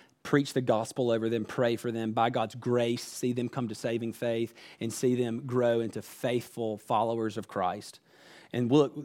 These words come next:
and I, I've told you this, if you've, if you've joined, if you've come through the membership class, we commit that we pray for your children.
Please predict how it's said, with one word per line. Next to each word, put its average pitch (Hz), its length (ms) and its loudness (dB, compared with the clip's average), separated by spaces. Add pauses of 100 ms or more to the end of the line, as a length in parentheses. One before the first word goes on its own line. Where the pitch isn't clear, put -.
(120)
and 151 100 -4
I, 135 280 4
I've 139 100 0
told 147 260 2
you 135 140 0
this, 135 340 0
if 120 140 -8
you've, 131 240 0
if 131 160 -4
you've 139 160 4
joined, 131 380 0
if - 80 -8
you've 127 140 0
come 139 180 -2
through 135 80 -4
the 131 60 0
membership 131 380 -2
class, 123 320 0
we 131 140 2
commit 123 500 0 (220)
that 113 80 0
we 127 160 6
pray 127 540 4
for 120 120 -4
your 110 160 0
children. 104 540 -6